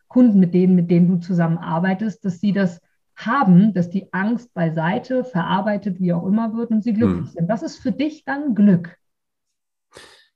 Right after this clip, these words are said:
Speaker 2: Glück, und das kann ich dir ganz einfach sagen, ist für mich eine Entscheidung.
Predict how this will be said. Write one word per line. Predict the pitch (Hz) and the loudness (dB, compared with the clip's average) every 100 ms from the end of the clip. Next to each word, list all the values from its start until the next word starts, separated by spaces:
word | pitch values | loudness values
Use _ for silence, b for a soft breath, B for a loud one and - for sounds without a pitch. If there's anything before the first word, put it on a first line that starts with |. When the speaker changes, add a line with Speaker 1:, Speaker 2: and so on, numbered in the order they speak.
| _ _ _ _ _ _ _ | _ _ _ _ _ _ _
Speaker 2:
Glück, | 110 165 - | -2 -2 -2
und | 113 | -6
das | 101 | -4
kann | 120 | -6
ich | 120 | -4
dir | 107 | -4
ganz | 98 92 | -4 -6
einfach | 98 95 | -8 -6
sagen, | 95 104 | -4 -4
ist | 98 107 | -6 -8
für | |
mich | 101 101 | -8 -6
eine | |
Entscheidung. | 95 95 104 - - | -8 -8 -10 -10 -20